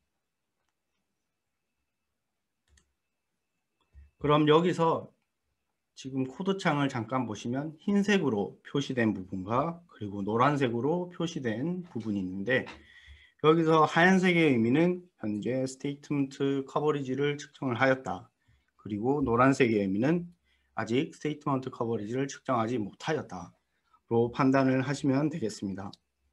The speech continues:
그러면은 코드를 잠깐 보면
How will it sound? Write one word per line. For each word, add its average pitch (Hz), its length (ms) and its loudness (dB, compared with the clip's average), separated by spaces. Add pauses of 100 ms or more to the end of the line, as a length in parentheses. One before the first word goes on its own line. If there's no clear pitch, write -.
(680)
그러면은 165 640 4
코드를 175 640 2
잠깐 120 460 -2
보면 107 420 -4